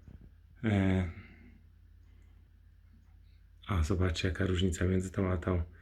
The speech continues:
Wszystkie są z jednego tarła. Natomiast były w różnych warunkach testowo wychowywane. No i, o, zobaczcie, tu ta jest ładna, duża. O,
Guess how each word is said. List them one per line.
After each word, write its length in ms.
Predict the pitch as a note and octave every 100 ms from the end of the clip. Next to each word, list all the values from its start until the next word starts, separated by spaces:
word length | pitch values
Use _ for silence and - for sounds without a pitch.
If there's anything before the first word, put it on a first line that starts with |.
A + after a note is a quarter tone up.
| - -
Wszystkie 360 | - G#2 - G#2+
są 200 | G#2 G2
z 60 |
jednego 420 | G2+ G2+ G2+ F#2+ F2+
tarła. 500 | F#2+ F2+ F#2+ A2+ - - - - - - - - - - - - - - - - - - - - -
Natomiast 460 | - F2 G2 G2 F#2
były 360 | F#2+ G2 F#2+ F2+
w 180 | -
różnych 300 | G2+ G2 G2+
warunkach 500 | G2+ F#2+ F#2+ E2+ E2+
testowo 540 | D#2+ E2 - F2 F2+ G2 -
wychowywane. 720 | - - E2+ E2+ D#2+ F#2 A2+ - - - - - - - - - - - - - - A3+ A3+ - - - A2
No 200 | G#2 A2+
i, 160 | A#2 A2+
o, 240 | - E2+
zobaczcie, 420 | D#2+ E2 D#2 D#2 -
tu 220 | F2 D#2 - -
ta 140 | F2 E2+
jest 220 | D#2+ -
ładna, 260 | E2+ E2
duża. 280 | D#2+ E2 E2 - - - - - - - - - - - - - - - - - - - - - - - - -
O, 40 | -